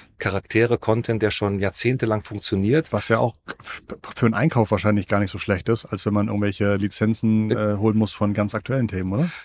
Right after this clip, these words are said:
Speaker 1: Äh, eigentlich ja, wo
Speaker 2: Mhm.
Speaker 1: jetzt, äh, ist ein großer Sprung, aber interessanterweise ist das, sind die Lizenzkosten in Deutschland am höchsten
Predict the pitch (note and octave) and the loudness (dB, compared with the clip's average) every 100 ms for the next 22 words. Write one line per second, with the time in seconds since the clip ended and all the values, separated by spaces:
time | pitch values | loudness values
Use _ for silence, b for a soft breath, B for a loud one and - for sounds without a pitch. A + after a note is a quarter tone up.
0 | B A2 A2 - - - - F#2+ - A#2 | B 4 6 2 -8 -18 -16 -12 0 4
1 | F3 C3+ G2 F#2+ F#2+ D3 D3 A#2 A2 - | 6 4 4 6 6 6 4 6 4 4
2 | A2+ - G#2+ G2+ - G#2 G2+ A#2 G2+ B2+ | -4 -2 -4 -2 0 2 4 2 2 0
3 | G#2+ - G#2 A#2 C3 A2+ - C#3+ A#2 A2 | -2 -2 0 2 2 2 2 4 4 4
4 | A2+ B2+ B2+ A2+ A2+ G#2+ - G#2+ - G#2+ | 2 0 2 4 2 -2 -4 -2 -4 -6
5 | A2+ G#2 G#2 - D3 - B2+ A#2+ - E2+ | -4 -2 -2 0 -2 -2 -2 -2 -4 -4
6 | G2+ G2 C3 - A2 G2 F#2 A#2 - E3 | 0 0 0 -2 -4 -2 -2 -4 -4 -6
7 | F3+ | -6